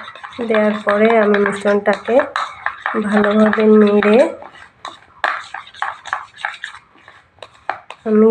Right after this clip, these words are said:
যে কালারটা চাচ্ছি, সেই কালারটা তৈরি করে নেব। এখানে আমি সবুজ কালারের কাপড়ের উপরে যেহেতু কাজ করব, তাই আমার মনে হচ্ছে যে এই কালারটাই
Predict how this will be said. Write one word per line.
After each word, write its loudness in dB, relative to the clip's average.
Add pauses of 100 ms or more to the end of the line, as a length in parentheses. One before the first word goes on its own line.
(120)
যে 2 (180)
কালারটা -2 (100)
চাচ্ছি, -2 (100)
সেই -2
কালারটা -2 (180)
তৈরি -2
করে -2
নেব। -6 (2500)
এখানে -6
আমি 4 (120)
সবুজ 0 (100)
কালারের 0
কাপড়ের 0
উপরে -2
যেহেতু -2 (120)
কাজ -2 (140)
করব, -2 (920)
তাই -2 (100)
আমার 0
মনে 4
হচ্ছে -2 (160)
যে -2 (1120)
এই 4 (100)
কালারটাই 2